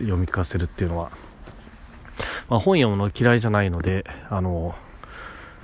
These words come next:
全然、読むのは苦じゃないんですけど、疲れて眠い時とか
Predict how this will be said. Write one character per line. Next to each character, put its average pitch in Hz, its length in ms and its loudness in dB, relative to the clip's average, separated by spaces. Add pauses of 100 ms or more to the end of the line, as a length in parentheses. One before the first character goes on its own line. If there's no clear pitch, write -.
(140)
全 107 200 6
然、 95 280 2 (520)
読 139 240 6
む 160 100 4
の 113 80 4
は 87 200 -2 (200)
苦 117 140 2
じ 98 80 4
ゃ 87 40 2
な 87 120 0
い 92 40 0
ん 87 40 0
で 85 80 0
す - 100 -8
け 92 80 0
ど、 85 200 -4 (680)
疲 - 220 6
れ 120 100 8
て 110 80 4
眠 98 260 6
い 95 40 4
時 - 200 2
と 87 120 0
か - 400 0